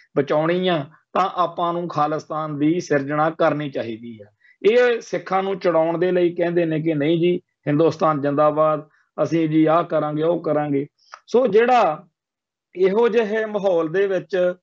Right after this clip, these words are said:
ਪੰਜਾਬ ਦੇ ਵਿੱਚ ਲੋਕ ਸਰਗਰਮ ਨੇ, ਉਹਨਾਂ ਦੇ ਵਾਰੇ-ਵਾਰੇ ਜਾਣ ਨੂੰ ਜੀ ਕਰਦਾ ਕਿ ਉਹ ਹਕੂਮਤ ਦੇ ਨਿਸ਼ਾਨੇ ਤੇ ਵੀ ਰਹਿੰਦੇ ਨੇ, ਪਰ ਕੌਮ ਦੀ ਜਿਹੜੀ ਆ ਸੇਵਾ ਉਹ ਕਰਦੇ ਆ। ਜਿਵੇਂ ਹੁਣ ਕੌਮੀ ਇਨਸਾਫ ਮੋਰਚਾ ਲੱਗਿਆ ਹੋਇਆ,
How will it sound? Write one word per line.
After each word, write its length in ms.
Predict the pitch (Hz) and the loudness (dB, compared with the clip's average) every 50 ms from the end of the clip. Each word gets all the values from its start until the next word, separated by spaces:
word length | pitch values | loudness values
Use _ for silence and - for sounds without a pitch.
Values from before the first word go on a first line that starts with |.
| _ _ _ _ _ _ | _ _ _ _ _ _
ਪੰਜਾਬ 480 | - 160 160 160 160 160 165 170 170 170 | -8 -2 0 2 4 4 4 4 2 2
ਦੇ 140 | 196 202 190 | 2 2 2
ਵਿੱਚ 280 | 185 180 180 - 190 | 0 -2 -4 -2 0
ਲੋਕ 760 | 190 180 180 170 170 170 170 170 175 180 180 185 185 185 175 | 0 0 0 0 -2 0 2 2 2 0 0 0 0 0 0
ਸਰਗਰਮ 540 | 165 - 160 151 131 127 143 151 170 175 185 | 0 0 0 0 2 2 2 2 2 0 0
ਨੇ, 240 | 175 147 120 101 - _ _ _ _ _ _ _ _ | -2 -4 -4 -8 -12 _ _ _ _ _ _ _ _
ਉਹਨਾਂ 640 | 202 202 220 240 254 262 254 247 240 240 233 233 226 | 2 2 4 2 2 2 4 4 4 2 -2 -4 -6
ਦੇ 560 | 202 175 180 190 196 196 202 202 202 202 - - _ _ _ | -6 -2 2 4 4 4 4 4 0 -4 -8 -14 _ _ _
ਵਾਰੇ-ਵਾਰੇ 760 | 135 135 147 147 156 170 185 196 202 196 190 185 185 190 190 | -4 0 2 2 4 4 4 2 2 2 2 0 0 0 -2
ਜਾਣ 260 | 175 175 160 165 165 | -2 -4 -4 -4 -6
ਨੂੰ 160 | 165 170 170 147 | -8 -10 -10 -8
ਜੀ 240 | 139 143 135 143 | -6 -4 -4 -4
ਕਰਦਾ 520 | 143 151 143 127 117 117 139 143 151 - - _ _ _ _ _ _ _ | -4 -4 -4 -4 -4 -4 -4 -4 -4 -6 -10 _ _ _ _ _ _ _
ਕਿ 340 | - 175 180 180 180 180 185 196 | 0 2 4 6 4 4 4 4
ਉਹ 520 | 190 190 196 196 196 190 185 185 - - _ - 147 | 6 6 6 6 4 4 0 -4 -8 -14 _ -20 -20
ਹਕੂਮਤ 460 | 139 - 196 180 185 190 202 202 202 | -16 -10 -6 -2 -2 -2 -2 -2 -4
ਦੇ 220 | 190 180 196 196 190 | -2 -2 0 0 0
ਨਿਸ਼ਾਨੇ 520 | 185 170 135 127 143 151 156 156 160 175 175 | -2 -2 -4 -4 -4 -4 -4 -2 -2 -2 2
ਤੇ 160 | 196 196 190 | 2 2 4
ਵੀ 120 | 185 196 | 4 2
ਰਹਿੰਦੇ 300 | 180 180 190 202 214 208 | 2 2 0 -2 -2 -2
ਨੇ, 140 | 190 185 185 | -2 -2 -2
ਪਰ 220 | 170 180 185 180 | 0 0 -2 -2
ਕੌਮ 360 | 170 - 175 170 175 175 170 170 | 0 0 -2 -2 -2 -2 0 2
ਦੀ 100 | 180 180 | 2 2
ਜਿਹੜੀ 320 | 165 170 185 190 180 180 | 2 0 0 2 2 0
ਆ 200 | 175 170 160 160 | 0 0 0 -2
ਸੇਵਾ 380 | 147 - - 143 143 143 156 170 | -2 -2 2 2 2 4 4 2
ਉਹ 220 | 175 170 165 170 | 2 0 -2 0
ਕਰਦੇ 320 | - 139 135 131 151 165 | -2 -2 -2 0 0 0
ਆ। 40 | 170 | 0
ਜਿਵੇਂ 240 | 165 170 165 160 160 | 0 -2 -2 -4 -4
ਹੁਣ 160 | 165 180 175 | -4 -4 -6
ਕੌਮੀ 360 | 165 - 156 156 156 165 170 | -4 -4 -4 -2 -2 -2 -2
ਇਨਸਾਫ 400 | 170 170 160 151 165 151 151 147 160 | -2 -2 -2 -2 0 0 0 -2 -4
ਮੋਰਚਾ 400 | 170 165 165 165 160 160 180 165 | -2 -2 -2 -2 0 0 0 0
ਲੱਗਿਆ 300 | 160 160 147 160 165 160 | 0 0 0 0 0 0
ਹੋਇਆ, 320 | 147 156 160 160 151 151 | 0 0 -2 -2 -2 -4